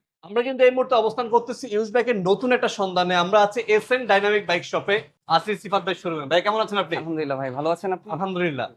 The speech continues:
Speaker 1: যেহেতু প্রথম ভিডিও, প্রথম ভিডিও উপলক্ষে কি থাকবে আজকে ভিডিওতে?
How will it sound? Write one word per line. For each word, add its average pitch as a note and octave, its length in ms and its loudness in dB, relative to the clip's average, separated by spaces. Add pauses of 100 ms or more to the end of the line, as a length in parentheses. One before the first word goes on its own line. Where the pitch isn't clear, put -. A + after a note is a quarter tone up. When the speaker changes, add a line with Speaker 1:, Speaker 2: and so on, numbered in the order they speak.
Speaker 1:
যেহেতু G#3 280 4
প্রথম B3 400 4
ভিডিও, G#3+ 280 4
প্রথম G#3 320 -4
ভিডিও A#3 220 -4
উপলক্ষে B3 240 0
কি C4 180 -8
থাকবে F#3+ 320 -2
আজকে E3+ 200 -4
ভিডিওতে? C#3+ 500 -6